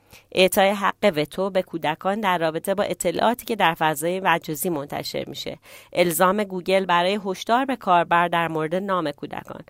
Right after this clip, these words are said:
خواندن، خواندن دقیق و نه صرفاً موافقت با خط مشی حفظ حریم خصوصی وبسایت‌ها قبل از انتشار عکس‌ها در اونها.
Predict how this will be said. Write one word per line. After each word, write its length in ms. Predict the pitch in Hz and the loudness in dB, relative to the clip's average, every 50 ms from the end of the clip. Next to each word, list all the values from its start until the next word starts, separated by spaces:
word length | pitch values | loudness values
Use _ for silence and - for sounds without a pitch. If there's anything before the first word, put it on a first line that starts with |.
| - - - - _ | -20 -20 -20 -20 _
خواندن، 640 | - - - 196 190 185 185 170 190 196 208 220 240 - _ _ | -8 4 6 6 6 6 4 4 4 4 4 4 0 -6 _ _
خواندن 340 | - - 208 208 208 208 226 | -2 0 0 0 0 -2 -2
دقیق 520 | 254 254 220 - 202 190 180 226 214 151 131 | -2 -2 2 2 2 2 2 -2 -4 -2 -2
و 100 | 160 156 | -2 -2
نه 140 | 170 196 240 | -2 -2 -2
صرفاً 420 | - - 196 156 156 - 151 147 | 0 0 0 0 2 2 2 2
موافقت 760 | 147 151 156 156 156 151 147 - - 160 151 143 156 151 156 - - | 2 0 -4 -4 -4 -4 -4 -4 -4 -4 0 2 2 2 2 -2 -4
با 100 | 143 135 | -6 -4
خط 340 | - - 170 170 - - 175 | 0 0 0 0 0 -2 -6
مشی 480 | 175 180 185 214 254 - - - 269 | -2 0 0 0 -2 -2 -4 -4 -4
حفظ 400 | 269 220 233 240 233 - - - | -4 -4 -6 -8 -6 -6 -4 -2
حریم 460 | 233 233 202 185 160 160 175 185 208 | -2 -2 -2 -2 -4 -4 -4 -6 -6
خصوصی 640 | 214 - - 170 - - - 160 - - - 208 214 | -8 -8 -10 -12 -10 -10 -10 -10 -8 -6 -4 -4 -2
وبسایت‌ها 680 | 214 202 165 - - - - 147 143 135 - 160 151 156 - - - - - _ _ | 0 -2 -2 -4 -6 -6 -6 -6 -6 -6 -4 -4 -6 -6 -6 -12 -20 -20 -20 _ _
قبل 240 | - 214 247 285 277 | 2 4 4 4 2
از 160 | 262 262 226 | 0 -2 0
انتشار 480 | 208 185 170 - 180 165 - 190 190 185 | -2 -4 -4 -4 -6 -6 -4 -4 -4 -2
عکس‌ها 420 | - - 147 147 - - - 160 | -2 -4 -4 -4 -6 -4 -4 -4
در 220 | 156 151 139 131 - | -4 -2 -4 -6 -6
اونها. 400 | - - 160 151 160 151 - 175 | -8 -12 -14 -14 -16 -18 -18 -18